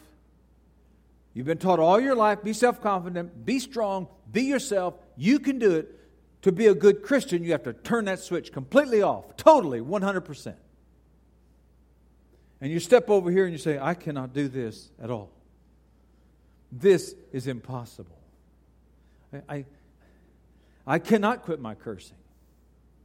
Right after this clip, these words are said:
I cannot stop watching pornography. I cannot stop being mean to my wife. I, I cannot. I cannot." Whereas if you try to live by this philosophy, "You can do it, be yourself." Listen,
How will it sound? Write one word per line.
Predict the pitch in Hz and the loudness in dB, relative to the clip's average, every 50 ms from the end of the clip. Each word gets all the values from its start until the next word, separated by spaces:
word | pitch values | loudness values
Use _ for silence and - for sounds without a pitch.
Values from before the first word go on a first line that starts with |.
| _ _ _ _ _ _ _ _ _ _ - | _ _ _ _ _ _ _ _ _ _ -6
I | 147 151 | -6 -4
cannot | - - 226 220 214 226 233 226 | 0 2 2 2 4 2 0 -2
stop | - - 175 139 - - 143 | -2 -2 -2 -2 -4 -6 -8
watching | 127 120 113 - 117 107 | -8 -8 -8 -8 -12 -16
pornography. | - - 113 104 101 101 95 87 92 87 _ _ 101 95 _ _ _ _ _ _ _ _ _ _ _ _ _ _ _ _ _ _ _ _ _ _ _ _ - | -16 -16 -16 -16 -16 -16 -18 -20 -20 -20 _ _ _ -20 _ _ _ _ _ _ _ _ _ _ _ _ _ _ _ _ _ _ _ _ _ _ _ _ -8
I | 139 156 | -6 -2
cannot | - - 233 233 233 254 285 285 - | 2 2 4 4 4 4 2 2 0
stop | - - 247 196 - - 151 | -2 0 0 0 0 -2 -4
being | 151 175 180 165 139 123 113 - _ _ _ | -4 -4 -4 -4 -8 -12 -16 -18 _ _ _
mean | 139 147 147 135 117 | -10 -10 -8 -8 -10
to | 107 | -10
my | 104 95 90 | -12 -14 -16
wife. | - 90 90 - - _ _ _ _ _ _ _ _ _ _ _ _ _ _ _ _ _ _ - | -18 -20 -20 -20 -20 _ _ _ _ _ _ _ _ _ _ _ _ _ _ _ _ _ _ -20
I, | - - - | -20 -8 -4
I | 180 190 196 | -2 -2 -2
cannot. | 196 - 220 226 214 220 226 262 320 349 349 254 - - - - _ _ _ - | 0 2 2 2 2 2 2 2 2 2 2 0 -2 -6 -14 -20 _ _ _ -2
I | 165 175 | -2 -2
cannot." | 170 - 220 214 202 214 233 262 208 143 - - - - _ _ _ _ _ _ _ _ _ _ _ _ _ _ - | 0 2 0 2 4 4 4 4 4 2 0 -6 -16 -20 _ _ _ _ _ _ _ _ _ _ _ _ _ _ -2
Whereas | 180 185 170 175 - - - | 0 0 0 0 -4 -10 -6
if | 160 156 | -4 -4
you | 202 247 | -4 -2
try | - 233 240 226 | 0 2 2 2
to | 202 202 | 4 4
live | 214 220 180 | 2 2 4
by | 175 175 170 | 4 2 2
this | 180 208 - - | 2 0 -2 -4
philosophy, | - 185 196 190 196 196 190 190 160 131 | -4 0 4 4 4 4 2 -2 -6 -4
"You | 175 226 | -2 -2
can | - - 226 202 | -2 -2 -2 0
do | 190 214 214 | 4 4 4
it, | 214 165 131 117 113 | 2 0 -4 -8 -4
be | 226 233 | -4 -2
yourself." | 226 214 202 196 - 226 220 190 202 - | 0 -2 -2 -2 0 0 -2 -2 0 0
Listen, | 247 226 - 139 | -2 -2 -2 -4